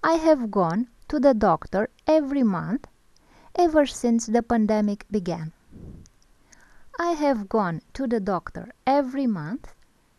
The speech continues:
ever since the pandemic began. Am mers la medic în fiecare, uh, lună de când a început pandemia.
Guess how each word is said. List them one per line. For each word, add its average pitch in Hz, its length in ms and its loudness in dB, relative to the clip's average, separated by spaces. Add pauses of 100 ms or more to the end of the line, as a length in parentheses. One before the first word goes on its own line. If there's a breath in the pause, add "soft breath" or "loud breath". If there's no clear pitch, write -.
(300)
ever 294 380 2
since 208 520 -6
the 247 100 0
pandemic 202 600 -2
began. 175 520 -6
Am 262 140 4
mers 294 240 0
la 254 160 -2
medic 175 420 -2
în 226 120 0
fiecare, 254 480 -2
uh, 202 380 -6
lună 190 520 -4 (560)
de 285 220 2
când 269 300 0
a 247 160 -2
început 214 420 -4
pandemia. 185 680 -8